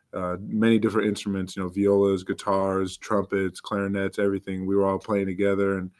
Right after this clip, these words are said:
had concerts and different stuff like that. But there were certain times, uh, I remember in middle school where I had to leave, uh,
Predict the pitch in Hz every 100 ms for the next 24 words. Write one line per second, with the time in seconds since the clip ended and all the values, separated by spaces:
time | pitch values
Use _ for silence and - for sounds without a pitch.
0 | - - - 107 101 113 107 110 104 -
1 | 101 107 101 110 104 95 104 101 101 107
2 | 107 101 123 113 104 110 107 101 104 95
3 | - _ _ - 110 110 107 104 104 110
4 | 107 - 107 104 104 104 101 107 110 104
5 | - _ _ _ _ 104 98 92 90